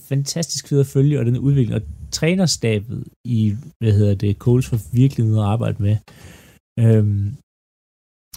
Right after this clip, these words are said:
og hvis vi sådan skal kigge ud over første runde,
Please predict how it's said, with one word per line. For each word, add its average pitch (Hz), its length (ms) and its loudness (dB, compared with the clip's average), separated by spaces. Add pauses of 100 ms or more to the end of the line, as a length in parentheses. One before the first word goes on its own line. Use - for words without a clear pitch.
(200)
og - 60 -14
hvis 120 180 2
vi 127 40 0
sådan 139 200 2 (140)
skal - 0 - (160)
kigge 107 240 -12
ud 151 140 4
over 113 80 2
første 135 380 0
runde, 131 320 2